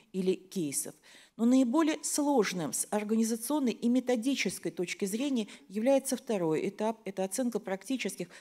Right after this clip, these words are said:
навыков, эм, в, э, и умений в симуляционных условиях. И поэтому каковы же основные направления вот дальнейшего развития? На сегодня станции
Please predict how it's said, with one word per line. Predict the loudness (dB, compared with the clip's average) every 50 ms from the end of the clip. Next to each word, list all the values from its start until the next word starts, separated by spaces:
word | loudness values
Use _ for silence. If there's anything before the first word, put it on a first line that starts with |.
| -20 _
навыков, | -2 0 0 2 2 0 0 0 -4 -4 -2 -2
эм, | -2 -2 -2 -4 -2 0 0 0
в, | 0 0 0 2 2 2 0 -2 -4 -8 -16 -18 -8
э, | -4 -4 -2 2 2
и | 4
умений | 4 4 4 4 4 4 2
в | 0 -2
симуляционных | -2 0 0 0 0 0 -2 0 0 0 0 0 -4 -4 -8
условиях. | -8 -6 -2 0 2 2 2 2 2 0 0 -2 -10 -20 -20 -20 -18 -8
И | -8 -2
поэтому | 2 4 4 4 4 4 2 2 2
каковы | 0 0 0 2 2 2 2
же | 2 2 0 0
основные | 0 -4 0 2 2 2 4 4 4 4 4 2 2 2
направления | 2 0 0 0 0 2 2 2 2 2 2 2 2 2 0 0 -2 -2 -4 -12 -16 -16
вот | -2 -2 -2 2 4
дальнейшего | 2 2 4 4 4 4 4 2 2 2 0 0
развития? | 0 0 0 0 0 0 0 -2 -2 -2 -4 -8 -8 -8 -10 -16 -20 -20 -20 _ -2
На | 0
сегодня | 0 2 2 2 2 2 2 0
станции | 0 0 2 0 0 0 0 0 0 0 -2